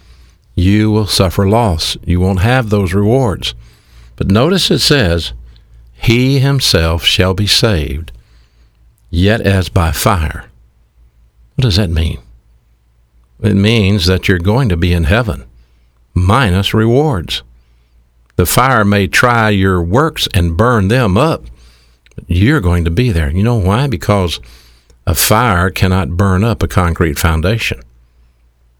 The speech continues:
Won't happen. Don't care how hot it gets. So you, you're going to be there. You will spend eternity with God forever in a resurrection body. No more tears, no more sorrow, no more pain,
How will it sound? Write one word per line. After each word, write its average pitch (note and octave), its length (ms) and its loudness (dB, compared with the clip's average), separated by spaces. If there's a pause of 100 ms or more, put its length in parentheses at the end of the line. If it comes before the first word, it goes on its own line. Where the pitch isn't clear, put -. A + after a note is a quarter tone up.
(100)
Won't E2 220 2
happen. A#2 380 -2 (840)
Don't D#2+ 160 -2
care F2+ 200 2
how A2+ 160 2
hot G#2+ 220 0
it D#2 120 -6
gets. - 300 -4
So - 260 -2 (460)
you, - 180 0 (400)
you're - 120 -4
going C#3+ 240 0
to E2 60 0
be G2+ 200 0
there. - 280 -4 (1000)
You A2+ 260 2
will B2+ 140 0
spend A2+ 300 0
eternity C3 560 0
with A#2 260 -2
God G2 360 0
forever - 600 -2 (880)
in G#2 120 2
a A#2+ 60 2
resurrection B2 680 2
body. A2+ 420 -2 (540)
No F2+ 220 2
more B2+ 140 2
tears, B2 420 0
no G#2 120 2
more B2 140 2
sorrow, A#2 440 0
no A2 140 2
more B2+ 180 0
pain, B2 420 -2